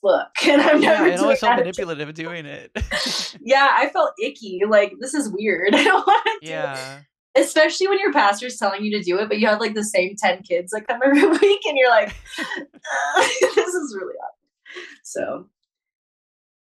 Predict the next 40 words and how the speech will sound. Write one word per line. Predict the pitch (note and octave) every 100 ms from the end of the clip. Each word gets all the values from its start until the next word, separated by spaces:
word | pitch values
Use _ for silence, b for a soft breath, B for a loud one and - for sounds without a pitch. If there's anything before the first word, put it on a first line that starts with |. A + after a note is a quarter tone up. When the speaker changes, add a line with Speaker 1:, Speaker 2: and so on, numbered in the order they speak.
| _
Speaker 1:
it's | F3 F#3 F#3
wild, | E3 D3 C3+ C#3 E3
man. | D#3 D3 D3+
It's | F3+ -
wild. | E3+ E3 E3 -
I | G#3
will, | A3+ B3+
I | G#3+
wanna | A#3 C#4+
give | C#4+ B3+
a, | A3+ - - - - -
a | F3+
small | - B3 A#3+
shout | A#3+ F#3+ F#3+
out | F#3
to | -
somebody | G3 F#3
who | F#3
will | F3+
never | F3 F3 F3
hear | F#3+ F#3
it, | -
though, | E3 F3
but | C#3
I | G3
had | A3+ G#3+
a | - -
teen-, | G3+ F#3 - -
a | F3
teenager | - G#3+ F#3 F3 F3+
that | D#3+
was | E3+ -
trans. | F#3+ F3 C#3+ - - _ _ _ _ _ _ - B B B B _ _
Speaker 2:
Mm-hmm. | G3
Speaker 1:
And | G#3+ G3+ F#3+ F#3 _ -
I | F3+ G3+ A3 A#3+ A3+ -
swore | - - A#3+ A#3 A#3 A#3 A3+ G#3
up | G3+
and | F#3+ F#3+
down | F3+ F3 E3+